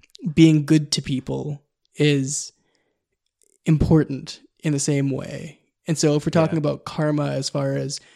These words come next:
Speaker 1: having a positive influence because they're,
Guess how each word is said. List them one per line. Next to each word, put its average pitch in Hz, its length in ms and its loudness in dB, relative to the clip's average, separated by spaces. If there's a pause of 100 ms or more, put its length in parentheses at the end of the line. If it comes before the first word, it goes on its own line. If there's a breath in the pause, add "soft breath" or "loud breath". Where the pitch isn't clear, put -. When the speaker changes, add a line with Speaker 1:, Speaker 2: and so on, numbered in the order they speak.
(240 soft breath)
Speaker 1:
having 151 260 2
a 143 40 0
positive 143 400 -2
influence 139 520 -4
because 139 340 -8
they're, 139 460 -10